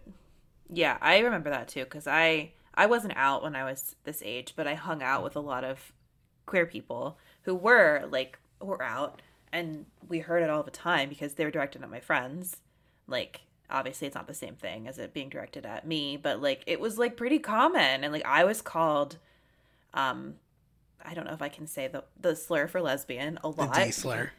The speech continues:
Speaker 1: Yeah, the D slur. I don't think I, I can say it 'cause I am not, in fact, a lesbian, but I was called that a lot, um, by bullies. Why? I don't, I don't tr-, I could not t-, fucking tell you. People are just fucking idiots. Um, but yeah,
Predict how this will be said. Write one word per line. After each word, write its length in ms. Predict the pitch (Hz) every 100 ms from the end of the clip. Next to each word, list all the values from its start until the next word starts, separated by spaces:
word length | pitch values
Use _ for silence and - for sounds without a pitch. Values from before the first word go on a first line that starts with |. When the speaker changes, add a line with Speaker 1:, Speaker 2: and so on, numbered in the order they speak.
| - _
Speaker 1:
Yeah, 360 | 190 175 147 143
the 80 | 151
D 160 | - 147
slur. 220 | 139 139
I 80 | 151
don't 160 | 143
think 200 | - 135
I, 160 | 123 113 -
I 100 | 135
can 180 | - 127
say 200 | 123 117
it 140 | -
'cause 140 | 165
I 60 | 131
am 140 | 120
not, 220 | 127 123 135
in 80 | 143
fact, 220 | - 165
a 60 |
lesbian, 540 | 156 175 175 117 165 165
but 280 | 156 147 - - - - -
I 160 | - 202
was 120 | 269
called 220 | - 294 202
that 120 | 180
a 40 |
lot, 480 | 185 120 135 214 - - _ _ -
um, 500 | 170 156 143 147 151 - - _ _ -
by 180 | 196 160
bullies. 720 | 156 131 131 151 208 208 - _ _ _ _ _ -
Why? 540 | 151 135 135 180 214 -
I 160 | 117
don't, 200 | 135 135 -
I 140 | - 160
don't 240 | 143 117
tr-, 200 | - -
I 80 | 127
could 240 | 135 - -
not 180 | -
t-, 100 | - 135
fucking 300 | - 147 -
tell 140 | - -
you. 120 | -
People 260 | 160 156 139
are 120 | 127
just 160 | 127 -
fucking 300 | - - 127
idiots. 440 | 127 143 196 - - - - - _ -
Um, 460 | - 165 127 67 - _ _ _ _ -
but 120 | 254
yeah, 240 | 240 330